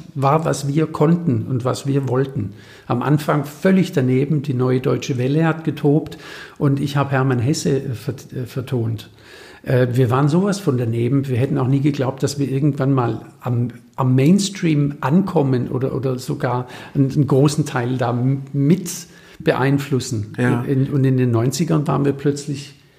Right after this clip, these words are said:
Speaker 1: ja, hat es, hat es uns nach oben gespült
Speaker 2: Aber hat's auch
Speaker 1: und
Speaker 2: was mit dem guten Wetter, mit dem, mit dem Wein zu tun, mit dem, mit dem Klima? Weil, ähm, eine eurer Vorgängerbands, die im Norden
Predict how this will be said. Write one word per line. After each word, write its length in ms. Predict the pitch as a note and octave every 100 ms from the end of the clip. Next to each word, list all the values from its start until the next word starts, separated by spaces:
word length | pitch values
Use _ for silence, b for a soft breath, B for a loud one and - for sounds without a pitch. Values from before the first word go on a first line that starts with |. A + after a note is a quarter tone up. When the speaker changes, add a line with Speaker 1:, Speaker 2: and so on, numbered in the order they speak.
| b b b b b _
Speaker 1:
ja, 400 | B2 A2 G#2+ G#2+
hat 160 | G#2+
es, 240 | - - -
hat 160 | C#3+
es 120 | E3 -
uns 260 | D#3 D3
nach 200 | D3+ C#3
oben 280 | D#3 D#3+ F#3
gespült 380 | F3 - - D3+
Speaker 2:
Aber 100 | E3+
hat's 200 | F3 -
auch 60 | D3+
Speaker 1:
und 80 |
Speaker 2:
was 160 | D3 -
mit 160 | G#3+ G3+
dem 180 | G3
guten 240 | G3+ G3 D#3+
Wetter, 240 | F#3+ G3
mit 160 | F3+ E3+
dem, 120 | D#3
mit 140 | D#3 D#3+
dem 180 | D#3
Wein 240 | B2+ E3 G#3
zu 120 | F#3
tun, 240 | E3 F#3+
mit 140 | E3+ E3
dem, 220 | D3 D3
mit 120 | D3
dem 100 | C#3+
Klima? 680 | C#3 D3 G3 G3+ G3 G3 G3 B B B
Weil, 360 | C#3 D3+ D3+ D3 - C#3+
ähm, 320 | C#3 C#3 C#3 -
eine 400 | D#3 G3 G#3 -
eurer 280 | F3+ G#3+ F#3+
Vorgängerbands, 1120 | - D3+ C#3 A#2 G#2+ G2 F#2 F#2+ G2 - - -
die 120 | B2+
im 140 | A#2+
Norden 520 | A#2 B2 D3+ D#3 D#3+